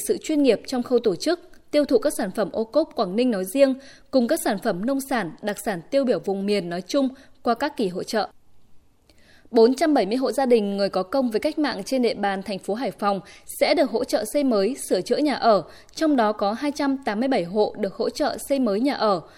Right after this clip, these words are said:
một trăm tám mươi ba hộ được hỗ trợ sửa chữa nhà. Tổng kinh phí hỗ trợ hơn hai mươi sáu tỷ đồng từ nguồn ngân sách Hải Phòng. Đây là đợt thứ tám Hải Phòng thực hiện hỗ trợ xây mới, sửa chữa nhà ở đối với hộ gia đình người có công với cách mạng,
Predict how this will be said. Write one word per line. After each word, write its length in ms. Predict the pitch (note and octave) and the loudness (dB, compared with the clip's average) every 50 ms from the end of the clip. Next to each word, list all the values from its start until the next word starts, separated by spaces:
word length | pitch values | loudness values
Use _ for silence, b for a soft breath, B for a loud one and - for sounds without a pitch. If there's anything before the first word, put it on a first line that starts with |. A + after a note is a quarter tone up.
| B B B - | B B B 0
một 140 | A#3+ A#3+ A#3 A3+ | 2 2 4 4
trăm 220 | D4+ D4+ D4 C#4 | 2 2 0 0
tám 220 | - - G#3 G#3 | 0 -2 -2 0
mươi 80 | B3 C#4+ | 0 0
ba 140 | C4+ C#4 C4+ | 0 -2 -2
hộ 300 | C4 A#3+ B3+ A#3 - - | -2 0 0 0 0 -2
được 140 | G#3+ G#3+ G3+ | -4 -6 -6
hỗ 160 | - G#3 - | -4 -4 -4
trợ 300 | - - D4+ C4+ - - A3 - - | -4 -2 -2 -2 -2 -4 -6 -4 -2
sửa 120 | A#3+ F3 | -2 -2
chữa 140 | E3 - A3+ | -2 -2 -2
nhà. 380 | A3+ C#4 C#4 C4 A#3 G#3+ F#3+ B B B B B B B B - - | 0 0 0 0 0 -2 -2 B B B B B B B B -4 -2
Tổng 140 | B3 G#3+ F3+ - | 0 0 2 2
kinh 140 | D4 D4+ | 2 2
phí 160 | C4+ - A#3+ A3+ | 2 2 0 -2
hỗ 160 | A#3 - - | -2 -2 -4
trợ 280 | - - D#4 B3+ - - - | -2 0 0 0 -2 -4 -6
hơn 200 | - C#4 C4+ C4 | -4 -2 0 0
hai 160 | B3 B3+ C4+ C4 | 0 -2 -2 -2
mươi 140 | C4 B3+ | -2 -2
sáu 240 | B3 - A3 F#3 F#3+ | -4 -4 -4 -4 -4
tỷ 160 | - C#4+ A3 | -2 -2 -2
đồng 240 | F#3 F#3 F#3+ G3 F#3 B B B B B - - | 0 2 2 0 0 B B B B B -2 0
từ 100 | B3 A#3 | 2 2
nguồn 220 | A3 A3 G#3+ A3 | 4 2 2 0
ngân 140 | A#3+ B3+ B3 A#3+ - | 0 0 -2 -2 -2
sách 220 | D#4+ E4+ - - | -4 -4 -6 -6
Hải 120 | - G#3+ E3+ | -8 -8 -8
Phòng. 300 | - A3 G3+ G#3 G3 F3 - - b b b b b b b b - | -6 -4 -4 -4 -6 -8 -12 -18 b b b b b b b b 4
Đây 180 | A#3 D4 D4 | 6 8 8
là 120 | D4 C4 A#3 | 8 8 6
đợt 140 | A3 G3+ - | 4 4 2
thứ 120 | A3 G#3 | 0 -2
tám 340 | G#3+ - - G#3 G3 G3+ A#3+ | -2 0 -2 -2 0 -2 -4
Hải 180 | C#4+ D#4 G3 F3+ | -4 -4 -6 -6
Phòng 180 | - A3 G3 | -6 -8 -8
thực 180 | F#3 - G#3+ - | -6 -6 -4 -2
hiện 140 | A#3 - G3+ | -2 -2 -2
hỗ 160 | G#3 A3 - | -4 -6 -6
trợ 240 | - - C#4+ - G3+ | -4 -4 -4 -4 -4
xây 200 | - - C#4 C4+ | -2 -2 0 0
mới, 320 | B3+ A3 G3 G3 A3 D#4+ B B B B - - - | 2 2 2 2 0 0 B B B B -8 -2 2
sửa 120 | B3 G#3 | 2 2
chữa 160 | F#3+ - A#3+ B3 | 4 2 2 2
nhà 160 | D4 D4+ A#3+ | 2 2 0
ở 320 | - - A3 G#3+ F#3+ D#3 - | 0 2 2 2 2 0 -2
đối 160 | - F#3 F#3+ F#3+ | -4 -4 -2 -2
với 240 | - G3+ F#3+ G3 | 0 0 0 0
hộ 280 | A#3+ C4+ D4 B3 - G#3 | 0 0 0 0 0 0
gia 140 | G3+ C#4 C4 | 0 0 0
đình 200 | A#3+ A#3+ F#3+ F#3+ | 0 0 0 -2
người 100 | G3 F#3 | -4 -4
có 140 | - F#3 F#3+ | -4 -6 -6
công 280 | - - C4+ B3+ A3+ | -4 -4 -4 -2 -2
với 100 | - G3 | -4 -4
cách 180 | G3 D4+ D4+ D4+ | -4 -4 -2 0
mạng, 200 | C#4 B3 G#3 | 0 0 0